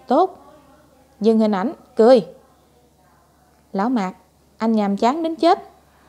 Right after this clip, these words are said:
Kim Tịch Nhân ngoài miệng oán giận, trước ống kính lại không thay đổi hình tượng chút nào, vẫn là khuôn mặt anh tuấn mê người. Từ lúc tám giờ sáng kéo dài đến hai giờ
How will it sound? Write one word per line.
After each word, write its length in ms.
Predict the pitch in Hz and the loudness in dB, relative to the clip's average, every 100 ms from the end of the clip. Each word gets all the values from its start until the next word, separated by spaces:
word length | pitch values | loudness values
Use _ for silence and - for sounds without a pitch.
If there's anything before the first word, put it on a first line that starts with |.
| _ _ | _ _
Kim 200 | 233 233 | 0 0
Tịch 200 | 226 208 - | 0 -4 -4
Nhân 280 | 233 226 | -4 -2
ngoài 180 | 220 190 | -4 -4
miệng 280 | 190 170 185 | -4 -6 -6
oán 280 | - 240 339 | -6 -8 -4
giận, 280 | 220 180 208 _ _ - | -4 -6 -10 _ _ -2
trước 180 | 269 | -2
ống 180 | 262 277 | -2 -4
kính 360 | 277 254 339 349 | -2 -4 -6 -6
lại 160 | 285 | -6
không 200 | 196 226 | -4 -6
thay 220 | 226 233 233 | -4 -4 -2
đổi 200 | 180 254 | -2 -4
hình 220 | 254 196 | -4 -4
tượng 240 | 180 175 | -4 -6
chút 240 | 208 330 277 | -6 -6 -4
nào, 240 | 196 185 - - - _ | -4 -6 -10 -20 -20 _
vẫn 160 | 208 254 | -2 0
là 120 | 294 | -2
khuôn 240 | 220 269 | -2 -2
mặt 120 | 233 - | -2 -6
anh 180 | - 226 | -6 -4
tuấn 340 | 220 262 370 285 | -2 -2 -2 -4
mê 180 | 233 | -2
người. 300 | 220 208 185 185 _ _ _ _ - | -2 -4 -6 -8 _ _ _ _ -4
Từ 120 | 220 | 0
lúc 220 | 233 262 | 0 0
tám 260 | 240 247 339 | -4 -6 -4
giờ 160 | 233 196 | -4 -4
sáng 340 | - 240 320 | -6 -6 -4
kéo 220 | 285 269 | -2 -2
dài 300 | 285 214 190 | -2 -2 -2
đến 180 | 196 277 | -4 -4
hai 200 | 262 226 | -4 -4
giờ 120 | 208 | -4